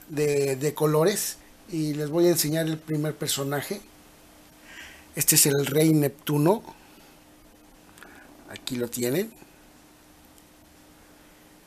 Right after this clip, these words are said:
Trae su tridente. Este es el director de orquesta. Enseguida les muestro un pulpo.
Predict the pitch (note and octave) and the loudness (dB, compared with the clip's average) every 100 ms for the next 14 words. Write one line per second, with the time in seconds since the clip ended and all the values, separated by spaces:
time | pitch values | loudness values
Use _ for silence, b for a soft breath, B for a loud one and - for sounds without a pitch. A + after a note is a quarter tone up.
0 | - - - - D3 C3+ - A2+ - A#2+ | -20 -20 -20 -8 -2 2 2 0 -2 0
1 | A#2+ D3 E3 E3 A3 - - - - - | 4 6 6 4 -2 -4 -20 -20 -20 -20
2 | - - - - - - - - - - | -20 -20 -20 -20 -20 -20 -20 -20 -20 -20
3 | - - - - - - - - - - | -20 -20 -20 -20 -20 -20 -20 -20 -20 -20
4 | - - - - - - - - - - | -20 -20 -20 -20 -20 -20 -20 -20 -20 -20
5 | - - - - - - - C3 C3 B2+ | -20 -20 -20 -20 -2 2 4 4 2 2
6 | C3 B2+ - C3+ B2+ C3 A2+ - C#3 - | 4 4 8 8 8 6 4 2 2 2
7 | A3 A3 - _ _ _ _ _ _ _ | 0 -2 -14 _ _ _ _ _ _ _
8 | - - _ _ _ - - D3+ - D3+ | -20 -20 _ _ _ -10 -2 0 2 4
9 | F3 F3 D#3+ C3 - - - C#3+ D#3 D#3+ | 8 8 6 2 -2 -4 -6 -2 2 4
10 | - D#3 D3+ D3+ D3 - C#3 C3+ A3 A3+ | 2 2 2 2 0 0 0 0 -4 -6